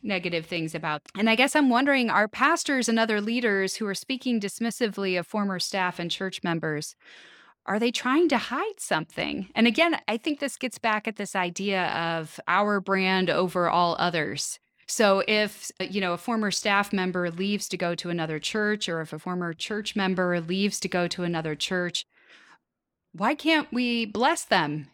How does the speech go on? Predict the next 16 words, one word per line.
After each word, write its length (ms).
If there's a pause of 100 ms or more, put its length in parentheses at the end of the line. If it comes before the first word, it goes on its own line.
in 120
their 180
departure? 840
Why, 380
you 240
know, 320 (400)
why 440
are 120
we 120
saying 320
negative 340
things? 540 (160)
And 640 (140)
if 240
there 200
are 640